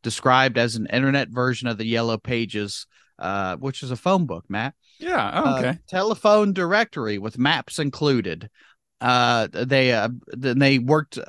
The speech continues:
Speaker 1: heavily with newspapers, especially New York Times and the Chicago Tribune. They got contracts.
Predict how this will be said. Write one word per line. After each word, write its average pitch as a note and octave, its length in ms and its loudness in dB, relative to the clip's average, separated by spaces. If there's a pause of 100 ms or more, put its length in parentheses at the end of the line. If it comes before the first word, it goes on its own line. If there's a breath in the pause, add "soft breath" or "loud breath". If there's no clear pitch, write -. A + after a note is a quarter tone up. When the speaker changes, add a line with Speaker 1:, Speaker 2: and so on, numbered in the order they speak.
(320)
Speaker 1:
heavily D3 380 4
with B2+ 200 2
newspapers, C3 720 2
especially A#2 480 0
New A#2 100 4
York C#3 240 4
Times B2 420 -2
and A2+ 140 -4
the G#2+ 40 -6
Chicago A#2 560 2
Tribune. A2+ 480 0
They G2+ 100 -2
got A2 180 -2
contracts. B2 880 -2